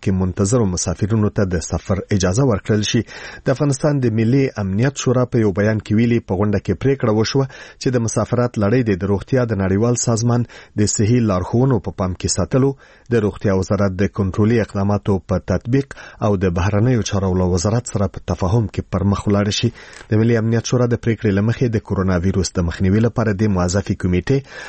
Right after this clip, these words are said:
همداراز پریکړه کړې چې ټول هغه کسان چې افغانستان ته له داسې ساحو سفر کوي چې د کورونا ویروس پیښې پکې ثبت شوي او د روغتیا وزارت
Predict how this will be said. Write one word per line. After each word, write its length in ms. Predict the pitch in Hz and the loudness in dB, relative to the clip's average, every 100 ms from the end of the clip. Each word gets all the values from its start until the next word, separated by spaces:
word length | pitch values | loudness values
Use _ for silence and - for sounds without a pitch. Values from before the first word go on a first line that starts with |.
| - | -4
همداراز 400 | 135 135 139 135 - | 0 2 2 0 0
پریکړه 280 | 160 - 104 | -2 0 -2
کړې 180 | - 95 - | 0 -2 0
چې 100 | 98 - - - - - | -2 -2 -12 -20 -6 0
ټول 220 | 160 143 | 0 2
هغه 200 | 123 98 - | 0 0 -2
کسان 260 | - 98 | -2 -2
چې 100 | 104 92 | 0 -2
افغانستان 540 | 95 92 - 123 117 104 | -2 -2 -2 -2 0 0
ته 80 | 95 | 0
له 100 | 95 | 0
داسې 200 | 110 - - | -2 -2 -4
ساحو 260 | 98 101 107 - | -2 0 0 0
سفر 280 | 95 120 113 104 | -2 -2 -2 0
کوي 180 | 110 - | 0 2
چې 80 | 110 98 - - - 107 | -2 -2 -10 -18 -4 -2
د 160 | 92 - | -2 -2
کورونا 320 | 101 98 98 92 | -2 0 0 0
ویروس 320 | 98 98 - | 0 0 0
پیښې 240 | 135 123 98 | -2 0 -4
پکې 200 | - - 95 - | -4 -4 -4 -2
ثبت 420 | 135 127 - - | -2 -2 -4 -2
شوي 280 | 139 131 135 113 | 2 2 2 0
او 80 | 110 - - | -4 -6 -6
د 100 | 101 | -2
روغتیا 280 | 95 - 123 | -2 0 0
وزارت 360 | 110 120 139 - | 2 0 -2 -6